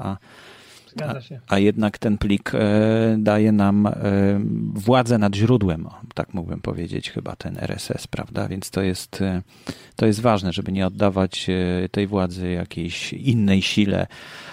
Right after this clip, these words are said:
Speaker 1: e, która też może dużo, dużo zrobić dobrego, no bo, ale tylko w zamkniętej platformie Mixcloudów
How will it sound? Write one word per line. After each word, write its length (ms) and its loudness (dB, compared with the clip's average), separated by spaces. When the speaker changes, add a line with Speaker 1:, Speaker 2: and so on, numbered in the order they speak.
Speaker 1:
e, 240 -4
która 260 0
też 240 -2
może 220 2
dużo, 520 4
dużo 300 2
zrobić 400 0
dobrego, 460 4
no 100 4
bo, 240 0
ale 180 4
tylko 400 0
w 80 -8
zamkniętej 640 0
platformie 580 0
Mixcloudów 880 -2